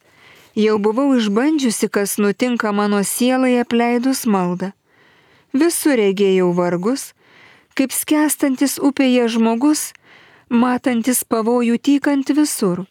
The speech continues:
kur bepasuktų. Kai pats jau vos gaudo kvapą.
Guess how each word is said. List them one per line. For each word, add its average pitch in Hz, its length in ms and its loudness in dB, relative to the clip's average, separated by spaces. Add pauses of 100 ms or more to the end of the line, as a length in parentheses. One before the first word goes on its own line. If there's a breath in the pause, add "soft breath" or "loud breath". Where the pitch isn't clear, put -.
(160)
kur 311 200 2
bepasuktų. 302 840 -2 (960 soft breath)
Kai 214 180 0
pats 208 340 -4
jau 190 240 2
vos 240 440 -2 (220)
gaudo 208 600 0
kvapą. 170 600 -4